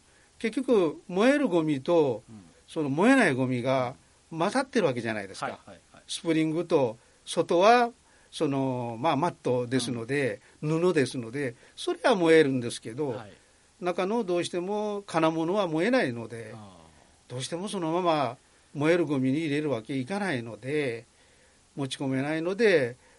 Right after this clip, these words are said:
Speaker 1: うちの方に依頼してくだされば、一個でも。
Speaker 2: はい。
Speaker 1: はい。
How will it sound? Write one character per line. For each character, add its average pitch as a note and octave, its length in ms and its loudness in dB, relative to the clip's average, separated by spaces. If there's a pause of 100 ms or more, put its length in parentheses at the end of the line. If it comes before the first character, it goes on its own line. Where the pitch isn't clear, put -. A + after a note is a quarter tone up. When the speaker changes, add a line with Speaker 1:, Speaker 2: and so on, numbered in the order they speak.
(160)
Speaker 1:
う E3+ 120 -8
ち F3 120 -2
の C#3+ 120 0
方 D#3 200 0
に D#3+ 380 -2
依 - 20 -2
頼 D3+ 200 4
し C#3 40 -6
て - 80 -4
く C#3+ 120 -8
だ C3 100 0
さ D3 160 -8
れ D#3 100 0
ば、 F3 520 -2
一 F#3 160 -6
個 D#3 180 -4
で C#3 120 0
も。 C3+ 320 -6
Speaker 2:
は A#2+ 120 -16
い。 G2 100 -20 (280)
Speaker 1:
は F#3 220 -6
い。 A2+ 160 -6